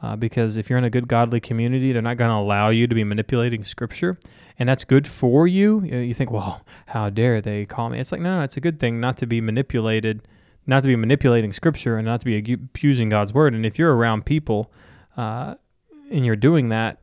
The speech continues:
and you're around good, godly people who love you, they're going to call that out in you. So, yeah, I think being in community is going to be super helpful, uh, for that. Being at a Bible teaching church that tells you and helps you apply the word of God,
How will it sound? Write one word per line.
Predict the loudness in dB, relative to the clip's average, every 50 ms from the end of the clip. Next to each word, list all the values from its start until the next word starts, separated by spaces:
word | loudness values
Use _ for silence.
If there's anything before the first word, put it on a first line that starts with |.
| _ _ -8 -6
and | -4 -2 0
you're | 2 2 2
around | 2 2 0 -2 -4 -2
good, | 0 0 0 0 -2
godly | -2 0 0 0 0 0 -2 -4
people | -2 -4 -6 -4 -2 -2
who | -2 0 0
love | 2 2 2 2 2
you, | 0 0
they're | 0 0
going | 0 0 -2 -2 -2 -4
to | -8 -4
call | -2 -2 0
that | 0 0 -2
out | 0 0 0 2 0
in | -2 -2 -4
you. | -6 -8
So, | -4 -2 -2
yeah, | 0 0 0
I | 0
think | -2 -4 -8 -8 -8 -4
being | -2 -2 0
in | 0 -2 -4
community | -4 -4 -4 -2 -2 -2 0 0 -2 -2
is | -4 -4 -4
going | -4 -6 -6
to | -4
be | -6 -6
super | -4 -4 -6 -4 -4 -4
helpful, | -4 -4 -4 -6 _ -6 -6 -6 -6 -6 -8 -16 -20 -20 -20 -20 -20 _ _ -10
uh, | -8 -8 -8
for | -6 -2 0
that. | 2 2 4 2 2 2 0
Being | 0 0 2
at | 2 0
a | 2
Bible | 2 2 2 2 2 0
teaching | -2 -4 -10 -8 -6 -8 -8
church | -8 -4 0 0 0 0 -2 -6 -12 -16 -12 -8
that | -4 -4 -4 -4 -6 -10 -10
tells | -4 -2 0 0 0 -2 -4 -4 -4
you | -2 -2 -2 -2 -4 _ -20 -20 -20 -20 _ -8
and | -6 -2
helps | 0 0 -2 0 -2 -2
you | -2
apply | -2 -4 -6 -4 -2 0 0 2 0 0 0 0 -2
the | -2 -2
word | 0 2 0 0 0
of | -2 -4
God, | -4 -2 -2 0 0 0 -2 -2 -4